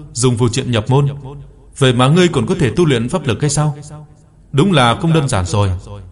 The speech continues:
Để ta thử một chút tài nghệ của ngươi xem thế nào." Nữ linh vệ vũ động những chiếc móng vuốt màu máu, cô ta bắt đầu di chuyển rất nhanh.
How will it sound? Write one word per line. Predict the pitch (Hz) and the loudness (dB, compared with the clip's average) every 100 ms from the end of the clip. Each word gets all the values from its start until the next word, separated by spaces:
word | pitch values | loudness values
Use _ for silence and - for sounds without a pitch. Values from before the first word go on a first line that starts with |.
| - - - - | -20 -20 -8 0
Để | 127 | 2
ta | - 185 | 2 0
thử | 135 | 2
một | 107 107 | 2 0
chút | 208 185 | -2 0
tài | 117 | 0
nghệ | 113 | 0
của | 107 104 | -2 -2
ngươi | 117 147 143 139 143 147 | 0 2 2 0 -6 -8
xem | 143 131 | -4 -2
thế | 143 | 0
nào." | 92 90 151 104 - - - - - - - - - - _ _ _ _ _ - | -2 -4 -12 -18 -20 -20 -20 -20 -20 -20 -20 -20 -20 -20 _ _ _ _ _ 0
Nữ | 135 190 | 2 4
linh | 160 123 | 4 2
vệ | 101 90 - - - - - | 0 -2 -10 -20 -20 -8 0
vũ | 160 | 2
động | 127 110 | 2 2
những | 131 | 0
chiếc | 143 190 | 0 0
móng | 143 147 | 0 2
vuốt | 185 190 | 0 0
màu | 92 | -2
máu, | 85 98 165 196 - - - - - | -2 -2 -2 -6 -16 -20 -20 -20 -8
cô | - 143 | 0 2
ta | 135 | 2
bắt | 131 190 | 0 -2
đầu | 120 95 | 0 0
di | 104 147 | 0 0
chuyển | 143 92 | 0 -2
rất | 87 147 135 | -2 -4 0
nhanh. | 123 113 | 0 0